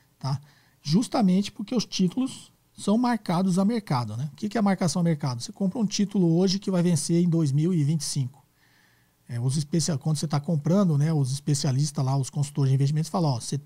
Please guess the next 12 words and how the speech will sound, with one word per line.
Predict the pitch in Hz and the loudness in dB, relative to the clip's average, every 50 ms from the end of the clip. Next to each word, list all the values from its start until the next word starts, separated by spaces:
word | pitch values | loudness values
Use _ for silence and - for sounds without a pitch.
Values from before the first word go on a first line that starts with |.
| _ - | _ -2
vai | - 151 175 | -2 0 0
ganhar | 170 208 226 190 165 160 170 185 190 | 2 2 2 2 4 4 4 4 2
essa | 175 - 180 | 2 0 0
taxa | 147 - 156 147 | -2 0 2 2
de | 135 | 2
juros | 135 147 165 151 - | 2 2 0 0 -2
se | |
você | 262 214 202 - - 196 | -2 -4 -2 0 0 0
levar | 202 214 220 196 175 170 165 180 | 2 2 2 2 2 2 2 2
até | 180 - | 2 0
o | 196 190 | 0 2
vencimento." | 175 180 196 - 233 233 185 135 123 - - | 2 2 2 0 -2 -2 -2 -2 -4 -6 -12